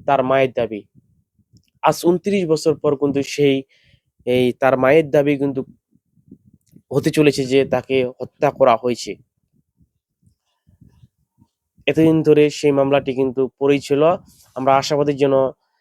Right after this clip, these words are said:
সালমান শাহ, আহ, সালমান শাহের হত্যাকারী যেন কে সেটা যেন নিখুঁতভাবে বের করা হয় এবং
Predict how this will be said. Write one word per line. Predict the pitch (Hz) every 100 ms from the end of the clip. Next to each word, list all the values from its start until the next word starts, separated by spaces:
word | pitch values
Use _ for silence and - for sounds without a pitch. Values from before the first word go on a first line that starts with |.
| _ _
সালমান | - 143 156 156 147
শাহ, | - 147
আহ, | - 131 123
সালমান | 123 - 143 151
শাহের | 147 147 143 160
হত্যাকারী | 156 - 143 _ 165 139 143 135
যেন | 135 131 131 131 _ _ _
কে | 156 151 156
সেটা | 151 147
যেন | 135 139
নিখুঁতভাবে | 135 143 160 139 139 131
বের | 135 131
করা | 135 120
হয় | 110 -
এবং | 120